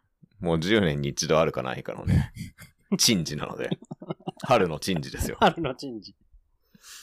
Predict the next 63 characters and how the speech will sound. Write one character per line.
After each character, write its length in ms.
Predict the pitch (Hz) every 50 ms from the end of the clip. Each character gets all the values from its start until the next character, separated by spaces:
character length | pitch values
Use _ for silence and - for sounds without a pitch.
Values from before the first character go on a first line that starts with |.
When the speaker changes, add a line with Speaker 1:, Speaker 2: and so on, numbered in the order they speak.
| - - _ _ _ _ _ _ _ _ -
Speaker 1:
百、 160 | - 220 226
Speaker 2:
な 80 | 247
ん 40 | -
か、 120 | 139 - -
う 100 | - 165 160 139 127 117
ん。 60 | 120
Speaker 1:
百 220 | - 123 - - 156
四 140 | 160 160
十 120 | 160 170 165
キ 160 | - - 95
ロ 80 | 85 71
も 80 | 65
乗 80 | 60 58
っ 40 | -
ち 80 | - 69
ゃ 20 |
っ 80 | - -
た 100 | - 55
も 120 | - 50
ん 40 | 50
ね。 160 | 50 - - -
Speaker 2:
百、 200 | - - 135 - _ _ - - _ _ _ 139
だ 160 | 123 127 147
い 60 | 185 190
ぶ 100 | 214 214
乗 80 | 202
っ 80 | 208 -
た 120 | - 165
ね。 180 | 165 147 113 175
Speaker 1:
人 280 | - 123 139 165 180 185 165 135
類 220 | 120 120 95 87
は 140 | 80 76 73
百 280 | - - 92 90 - -
キ 120 | - 147
ロ 80 | 143 156
以 40 | 139
上 100 | 101 85
じ-、 120 | 71 69
チ 80 | - 185
ャ 240 | 196 - - 220 190
リ 100 | 104 -
ン 80 | -
コ 80 | 165 113
焦 240 | - 175 - 110 95
げ 100 | 110 117
る 100 | 110 92
ん 60 | 73
だ 120 | 65 65 67
な 220 | 64 - 69 - - 175
っ 80 | -
て 80 | - -
い 120 | 131 -
う。 60 | 123
Speaker 2:
<laughs> 180 | 127 131 131 - _ - - - _ _ _ _ _ - - - - - - - - _ _ _ - - - _ _ _ _ _ _ _ _ - -
そ 140 | - 208 214
れ 40 |
は、 220 | 240 240 240 240 254 _ _ _ _ _ _ _ - - - - _ _ _ _ _ _ _ _ - -
あ 240 | 165 165 156 160
の、 420 | 156 160 156 151 151 151 147 135 - -
あ、 100 | 170 -
そ 180 | - 233 214
う 40 | 175
ね。 220 | 151 156 170 170